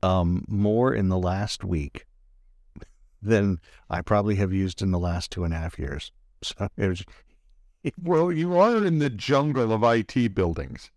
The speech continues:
Speaker 2: <clears throat> and you have, you have, you have angered the I T gods, and they have sent you away to the dimension where all those who wait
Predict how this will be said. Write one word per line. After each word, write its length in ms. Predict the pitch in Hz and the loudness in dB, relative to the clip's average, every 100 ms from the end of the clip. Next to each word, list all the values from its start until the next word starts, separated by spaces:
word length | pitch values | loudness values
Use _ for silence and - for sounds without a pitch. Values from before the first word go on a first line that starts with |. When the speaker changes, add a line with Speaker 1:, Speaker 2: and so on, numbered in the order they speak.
| - 156 117 | -10 -8 -8
Speaker 2:
<clears throat> 360 | 92 _ _ | -12 _ _
and 240 | 113 113 120 | 2 2 2
you 180 | 143 | 2
have, 220 | 135 127 135 | 2 0 0
you 120 | 135 127 | 0 0
have, 240 | - - | -4 -6
you 200 | 156 135 | -2 0
have 140 | 127 139 147 | 0 0 -2
angered 500 | 131 156 170 175 151 | 0 2 2 0 2
the 160 | 131 | 2
I 140 | 123 127 | 2 0
T 200 | 165 160 | -2 0
gods, 500 | 120 98 92 107 - | 2 2 2 -2 -8
and 280 | - 110 110 | -4 0 0
they 80 | |
have 180 | 107 101 | 0 -2
sent 380 | - 123 117 - | -4 -2 -2 -2
you 160 | 123 113 | -2 0
away 480 | 113 175 120 65 - _ _ _ _ _ _ _ _ | 0 2 2 -2 -12 _ _ _ _ _ _ _ _
to 140 | - 120 | -4 -2
the 120 | 117 | 0
dimension 680 | 113 117 131 139 151 135 123 | 0 2 0 0 -2 0 0
where 340 | 120 113 110 | 2 2 0
all 300 | 123 127 139 | 0 0 0
those 320 | 135 135 131 | 0 0 -2
who 120 | 147 | -2
wait 360 | 123 117 117 | -2 0 0